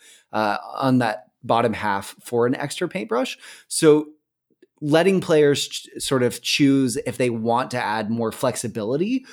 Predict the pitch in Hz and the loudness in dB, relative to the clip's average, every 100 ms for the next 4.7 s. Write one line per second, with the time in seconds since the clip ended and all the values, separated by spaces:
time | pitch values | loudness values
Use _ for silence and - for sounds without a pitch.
0 | - _ _ - 165 156 156 147 139 123 | -20 _ _ -2 6 8 8 6 4 2
1 | 117 120 117 165 147 160 131 120 110 120 | 2 0 0 0 0 -2 -2 -4 -6 -4
2 | 123 117 101 - - - _ _ - 123 | -4 -4 -8 -10 -14 -18 _ _ -2 -2
3 | 139 139 185 202 262 214 208 196 165 - | 2 4 4 4 4 4 4 2 0 -2
4 | - 117 98 113 123 226 285 | -6 -8 -6 -4 -2 -2 -4